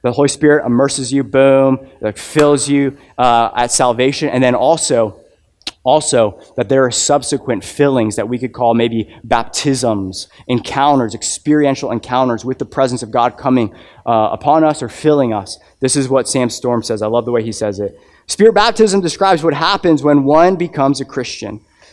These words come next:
Therefore, all Christians, by definition, have been baptized in the Holy Spirit. However, I love this. However, there are also multiple subsequent experience of the Spirit's activity. The bottom line is this, is there's more that the Holy Spirit wants to do in our lives.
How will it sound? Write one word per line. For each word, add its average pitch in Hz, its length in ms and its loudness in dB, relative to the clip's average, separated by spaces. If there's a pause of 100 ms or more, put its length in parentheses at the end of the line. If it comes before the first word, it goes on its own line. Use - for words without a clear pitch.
(120)
Therefore, 175 380 4
all 175 200 4
Christians, 190 440 0
by 135 120 2
definition, 151 480 -2
have 117 100 -2
been 123 120 0
baptized 127 400 -2
in 127 60 -2
the 131 60 -2
Holy 120 200 -2
Spirit. - 340 -10 (300)
However, 180 540 6
I 135 80 4
love 180 180 4
this. 139 140 2
However, 170 680 4 (160)
there 208 200 8
are 190 100 4
also 202 440 4
multiple 170 880 2 (360)
subsequent 285 800 2
experience 226 640 2
of 175 80 2
the 233 60 -4
Spirit's 175 340 0
activity. 202 600 -2 (280)
The 262 140 0
bottom 277 280 2
line 277 140 4
is 247 80 0
this, 294 140 -4
is - 140 -4
there's 233 220 -2
more 262 280 8
that 240 120 0
the - 60 -8
Holy 226 160 0
Spirit 247 200 -4
wants 220 180 -2
to 208 40 -10
do 214 120 0
in 220 40 2
our 208 100 4
lives. - 380 -8